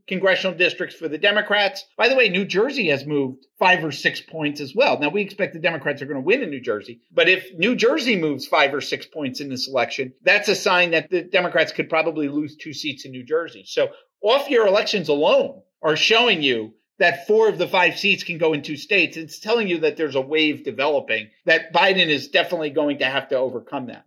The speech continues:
Biden's numbers went down because of covid, but covid is getting better and Biden's numbers aren't going up. There's a very strong correlation between, uh, Biden's numbers going down and G D P estimates coming down. So the economy, inflation, the first time in my lifetime I've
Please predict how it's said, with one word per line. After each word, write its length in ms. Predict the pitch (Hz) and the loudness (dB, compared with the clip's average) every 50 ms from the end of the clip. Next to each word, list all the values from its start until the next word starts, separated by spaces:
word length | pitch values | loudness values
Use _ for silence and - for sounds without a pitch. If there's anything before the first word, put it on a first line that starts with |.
| _ | _
Biden's 400 | 143 180 202 226 226 196 156 160 | 2 4 4 4 2 0 -2 0
numbers 260 | 214 202 190 185 147 | 0 0 0 -2 -2
went 240 | 147 165 156 139 127 | -2 -4 -4 -4 0
down 280 | - 202 226 226 214 180 | 2 2 2 2 2 0
because 260 | 170 160 - 147 135 | -4 -6 -6 -8 -10
of 80 | 139 - | -10 -6
covid, 460 | - - 247 240 202 165 127 117 - - _ | 0 2 2 2 2 0 -2 -2 -2 -8 _
but 100 | 147 147 | -8 0
covid 260 | - - 151 226 208 | 2 2 2 4 2
is 140 | 180 156 - | 0 0 2
getting 240 | 196 190 180 165 147 | 2 2 2 2 2
better 240 | 180 180 175 170 | 2 2 4 2
and 120 | 165 147 139 | 0 0 2
Biden's 320 | 156 151 151 147 127 - | 2 2 2 0 -2 -6
numbers 280 | 156 151 147 143 123 135 | -6 -6 -6 -8 -8 -6
aren't 200 | 131 120 110 - | -6 -6 -6 -6
going 240 | 131 120 117 110 120 | -8 -8 -6 -8 -10
up. 240 | 117 - - _ _ _ | -12 -12 -14 _ _ _
There's 200 | 143 131 151 143 | -4 -4 -4 0
a 20 | |
very 280 | 151 190 202 220 208 190 | 4 4 4 6 4 2
strong 420 | - - - - 202 202 196 190 - | 2 -2 2 2 4 4 4 2 0
correlation 760 | - - 185 196 185 170 165 165 175 185 175 - - 170 151 | -4 0 2 2 4 4 6 6 6 6 4 2 -4 -6 -6
between, 400 | 147 139 131 - - 165 156 156 | -6 -8 -8 -10 -10 -8 -2 -2
uh, 60 | 143 139 147 - | -2 -2 -2 -2
Biden's 420 | 170 160 170 175 165 151 131 127 | 2 2 2 2 0 -4 -8 -6
numbers 260 | 165 156 165 170 147 - | -6 -4 -4 -4 -4 -2
going 220 | 185 175 175 170 | -2 -2 0 2
down 300 | 170 170 170 175 170 - - - | 2 2 2 2 -2 -4 -2 0
and 160 | 156 151 147 | 0 0 2
G 160 | 127 156 160 | 2 0 2
D 100 | 151 147 | 2 2
P 180 | 139 143 147 147 | -2 0 2 2
estimates 440 | 131 120 - - 139 120 110 - - | 2 2 0 -4 -12 -16 -16 -18 -16
coming 260 | - 123 117 113 101 | -14 -14 -14 -14 -14
down. 220 | 107 104 - - | -16 -18 -18 -18
So 220 | - - 139 - - - _ _ _ | -4 -2 -2 -2 -2 -8 _ _ _
the 80 | 127 123 | -16 -16
economy, 920 | - - - - - 180 190 190 196 190 190 185 180 170 160 - _ _ _ _ _ | -10 -8 -6 -2 2 2 4 4 4 4 4 4 4 2 0 -4 _ _ _ _ _
inflation, 880 | 139 117 - - - - 180 175 190 196 - - 196 185 175 160 - _ _ _ _ | -10 -10 -10 -12 -2 2 4 4 6 4 2 2 2 0 0 -2 -8 _ _ _ _
the 160 | 165 139 - - _ | -12 -12 -12 -10 _
first 320 | - 233 240 262 254 247 - | 2 4 4 4 0 -4 -6
time 260 | - 208 220 214 202 | -4 0 0 0 0
in 100 | 175 160 | 0 0
my 160 | 175 175 180 | 2 4 4
lifetime 420 | 175 170 170 160 - 160 147 139 131 | 6 4 4 2 0 -4 -4 -4 -4
I've 140 | 127 127 | -8 -8